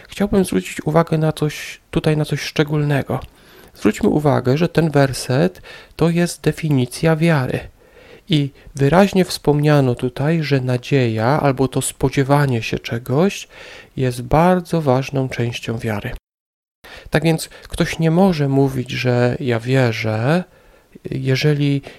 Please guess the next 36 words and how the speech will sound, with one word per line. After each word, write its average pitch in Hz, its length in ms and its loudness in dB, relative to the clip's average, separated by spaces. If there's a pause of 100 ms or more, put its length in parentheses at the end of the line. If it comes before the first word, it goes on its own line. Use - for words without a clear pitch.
(160)
nie 139 260 2
ma 165 180 4
tej 151 300 0
nadziei, 139 460 -2
jeżeli 135 240 -2
ktoś - 280 -4
nie 160 120 0
ma 160 140 2
nadziei 135 560 0
opartej, 123 640 -2 (440)
e, - 220 -4
na 135 80 2
tym, 127 200 0
co 127 160 -4
mówi 120 260 0
Biblia, 123 540 0
na 127 220 0
obietnicach 120 680 -4
Bożych, 123 560 -2 (1300)
e, 190 140 -2
to - 120 -12
taka - 240 0
osoba 196 340 4
w 180 60 0
zasadzie 180 400 0
nie 180 200 4
ma 110 180 4
wiary. 117 380 -2 (840)
Może 180 180 0
jeszcze 156 240 2
raz 147 220 4
na 143 80 0
koniec 131 300 -2
przeczytam 120 440 -4
ten 120 240 -2 (120)
werset. 123 640 -6